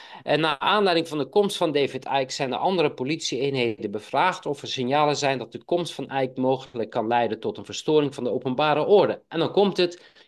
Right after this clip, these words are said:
"Hierbij zijn er geen signalen naar voren gekomen voor mogelijke openbare ordeverstoring buiten Amsterdam waar de demonstratie zal plaatsvinden."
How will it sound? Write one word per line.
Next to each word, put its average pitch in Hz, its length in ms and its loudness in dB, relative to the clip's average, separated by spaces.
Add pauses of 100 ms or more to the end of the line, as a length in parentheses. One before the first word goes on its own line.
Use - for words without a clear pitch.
"Hierbij 180 380 2 (160)
zijn 120 300 -2
er 85 100 -6
geen 214 440 2
signalen 160 460 2
naar 127 120 -2
voren 127 300 -2
gekomen 113 460 -4
voor 101 180 -2
mogelijke 185 920 2
openbare 139 500 2
ordeverstoring 139 880 0
buiten 127 340 0
Amsterdam 113 560 -6
waar 104 120 -6
de 98 80 -6
demonstratie 95 640 -10
zal 90 160 -12
plaatsvinden." 151 680 -6